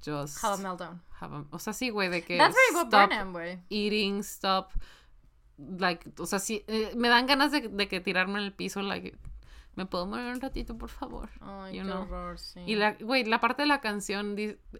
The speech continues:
Speaker 1: ya te había dicho, ¿no? La que dice, "Look who's inside again, went out looking for a reason to hide again." Y yo de que, "Yes, that's me, güey."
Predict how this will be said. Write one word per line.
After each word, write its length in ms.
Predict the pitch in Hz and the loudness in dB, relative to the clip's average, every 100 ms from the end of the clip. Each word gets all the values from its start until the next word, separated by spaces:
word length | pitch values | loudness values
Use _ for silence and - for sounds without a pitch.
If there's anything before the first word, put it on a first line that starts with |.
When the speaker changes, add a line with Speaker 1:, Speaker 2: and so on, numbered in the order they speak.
| - | -14
Speaker 1:
ya 160 | 202 247 | -6 -4
te 80 | 311 | -2
había 120 | 285 | -2
dicho, 240 | 240 - | -2 -4
¿no? 120 | 196 190 | -6 -6
La 100 | 185 | -6
que 140 | 165 | -6
dice, 520 | 165 - 170 170 165 | -4 -2 -2 -2 -4
"Look 220 | 160 185 - | -6 -8 -6
who's 220 | 202 196 | -6 -4
inside 360 | 202 196 185 175 | -6 -6 -4 -4
again, 360 | 170 170 170 175 - - - - - | -4 -6 -8 -10 -18 -20 -20 -16 -4
went 260 | 175 180 | 0 2
out 200 | 185 190 | 0 0
looking 280 | 185 180 185 | -4 -8 -10
for 160 | - 175 | -6 -2
a 100 | 165 | -2
reason 340 | 160 160 185 180 | -2 -4 -6 -8
to 120 | 190 | -8
hide 300 | - 180 160 | -2 0 0
again." 280 | 165 165 170 | 0 -2 -2
Y 60 | 180 | -6
yo 100 | 180 | -6
de 80 | 180 | -6
que, 140 | 190 | -8
"Yes, 300 | 180 175 - | -8 -8 -10
that's 340 | - - - - | -12 -14 -14 -14
me, 200 | 190 165 | -10 -10
güey." 380 | 220 - 196 208 | -8 -10 -10 -12